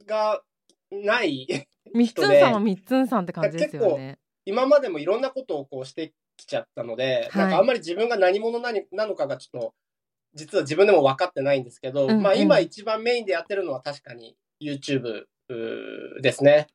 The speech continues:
Speaker 1: なので、まあ、YouTuberって呼んでいただくことも多くなりました。
Speaker 2: あのー、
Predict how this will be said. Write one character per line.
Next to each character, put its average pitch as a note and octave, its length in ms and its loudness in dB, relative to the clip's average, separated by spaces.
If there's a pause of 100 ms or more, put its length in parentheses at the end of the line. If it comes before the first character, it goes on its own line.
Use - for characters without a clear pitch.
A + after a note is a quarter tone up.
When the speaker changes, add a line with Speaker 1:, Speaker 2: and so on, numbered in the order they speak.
Speaker 1:
な C#3 100 2
の B2 140 -2
で、 B2 120 -2
ま C3 200 0
あ、 C3 40 0
YouTuber C#3 460 0
っ - 40 -4
て C3 120 -2
呼 C3 60 4
ん C3+ 40 2
で C3+ 220 2 (200)
い - 20 -20
た C3+ 100 2
だ C3 100 -2
く - 100 -18
こ G3+ 120 -6
と G3+ 80 0
も C3 220 0
多 B2+ 160 -6
く - 100 -20
な A2+ 80 -10
り B2 60 -10
ま - 140 -10
し - 60 -18
た。 - 160 -12 (420)
Speaker 2:
あ G3 120 -8
の F3 560 -10
ー、 - 20 -20